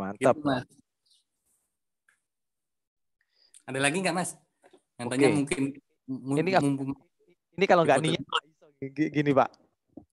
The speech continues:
Speaker 2: <laughs>
Speaker 1: Niat banget, Pak. Co-, eh, pertanyaan lagi nih. Eh, kalau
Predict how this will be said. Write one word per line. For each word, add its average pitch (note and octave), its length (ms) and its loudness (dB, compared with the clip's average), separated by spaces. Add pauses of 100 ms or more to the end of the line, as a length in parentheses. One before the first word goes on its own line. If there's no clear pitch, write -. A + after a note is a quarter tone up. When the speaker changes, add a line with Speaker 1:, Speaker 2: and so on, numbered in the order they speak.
(360)
Speaker 2:
<laughs> D3 640 0 (880)
Speaker 1:
Niat F3 260 4
banget, D3+ 240 4
Pak. A#2 120 2 (300)
Co-, E3+ 220 6
eh, F3+ 480 8
pertanyaan F3 440 4
lagi D#3 200 4
nih. B2+ 240 0
Eh, C3+ 1080 2 (520)
kalau D3 560 6